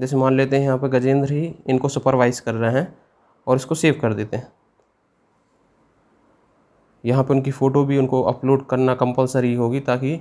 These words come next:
ये सुनिश्चित किया जा सके कि ये किराना स्टोर वाले कौन हैं, पब्लिक को ये देखने में आसानी हो। इसको सेव कर देते हैं।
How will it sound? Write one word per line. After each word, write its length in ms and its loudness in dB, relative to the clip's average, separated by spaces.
ये 120 0
सुनिश्चित 420 0
किया 180 -2
जा 120 2
सके 300 -4
कि 220 -6
ये 200 0
किराना 300 2
स्टोर 220 -4
वाले 280 0
कौन 200 2
हैं, 200 -4
पब्लिक 280 0
को 100 0
ये 80 4
देखने 280 2
में 100 2
आसानी 380 -2
हो। 160 -6
इसको 180 -6
सेव 200 0
कर 180 -4
देते 240 -2
हैं। 120 -8